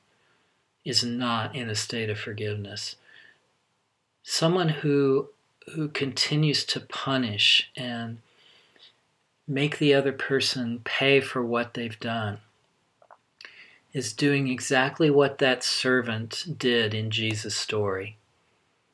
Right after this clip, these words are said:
We have been forgiven much, and yet we are not willing to forgive somebody else.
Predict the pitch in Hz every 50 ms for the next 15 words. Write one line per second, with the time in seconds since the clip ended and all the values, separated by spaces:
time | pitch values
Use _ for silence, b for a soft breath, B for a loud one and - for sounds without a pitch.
0 | _ _ _ - 139 135 143 147 151 143 - 143 135 131 117 - - 131 113 110
1 | 131 131 120 131 123 120 117 117 117 113 107 104 107 - - - - - - -
2 | _ _ _ _ _ _ _ _ _ _ _ _ _ _ _ _ _ _ _ -
3 | - 123 120 120 123 120 127 127 131 131 123 120 120 120 117 120 123 123 123 127
4 | 123 143 127 127 127 123 120 117 117 110 - - - 120 117 117 117 113 110 -
5 | - _ - - - - 123 113 110 131 120 117 110 - - - - 120 117 117
6 | 113 113 107 110 104 104 98 98 98 - - - - - - -